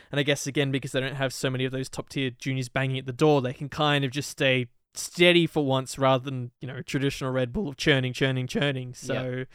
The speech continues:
Speaker 2: I mean, also Gasly and Tsunoda seem to have a pretty good relationship at AlphaTauri. And,
Speaker 1: Yes.
Speaker 2: um,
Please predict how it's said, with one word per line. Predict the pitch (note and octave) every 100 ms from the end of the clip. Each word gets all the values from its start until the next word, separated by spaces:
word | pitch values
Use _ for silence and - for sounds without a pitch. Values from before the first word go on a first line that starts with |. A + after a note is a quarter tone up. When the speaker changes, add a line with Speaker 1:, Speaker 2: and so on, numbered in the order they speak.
| - -
Speaker 2:
I | D3+
mean, | D#3+ E3
also | F3 C#3 C#3
Gasly | A2+ A#2+ A2+ A#2 G#2
and | G#2
Tsunoda | G#2+ G#2 G#2 G2+
seem | G2+ G2
to |
have | G2+
a | G2+
pretty | G#2 F#2+
good | F#2 F#2+
relationship | G2 G#2 - G2+ G#2+ G#2
at |
AlphaTauri. | G2+ G2 F#2+ - F#2+ G2 F#2+ G2
And, | D3+
Speaker 1:
Yes. | E3 E3 D3+ B2 A#2+ - -
Speaker 2:
um, | G2 G2+ F#2+ F#2+